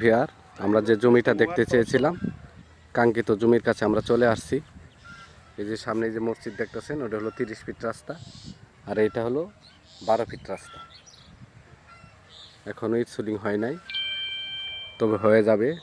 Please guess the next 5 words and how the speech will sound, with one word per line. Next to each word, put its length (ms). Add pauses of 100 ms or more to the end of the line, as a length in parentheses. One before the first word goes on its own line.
(1800)
এটা 160
হলো 160
আমাদের 260
কাঙ্ক্ষিত 320 (120)
জমি। 260